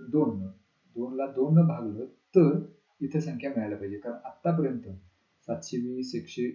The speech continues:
वीस, चोवीस, सहा, दोन इथपर्यंत संख्या बरोबर आलेली आहे. पण ह्या दोन ला जर आपण दोन न भागलं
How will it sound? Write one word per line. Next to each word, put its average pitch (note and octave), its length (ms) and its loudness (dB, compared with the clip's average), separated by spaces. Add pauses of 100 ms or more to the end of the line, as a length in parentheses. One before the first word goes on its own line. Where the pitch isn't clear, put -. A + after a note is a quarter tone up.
(140)
वीस, A#2+ 360 -4
चोवीस, A2+ 540 -4
सहा, A2+ 240 -6 (120)
दोन A2+ 180 -4 (100)
इथपर्यंत E3 440 6
संख्या C#3+ 300 0
बरोबर A#2+ 320 -4
आलेली G2 240 -6
आहे. F#2 100 -16 (640)
पण E3 240 8 (320)
ह्या C3 120 -6
दोन D3+ 340 4
ला A#2 180 0 (560)
जर B2 80 -4
आपण B2+ 280 -8
दोन B2+ 280 4
न E3 100 8
भागलं A#2 360 -4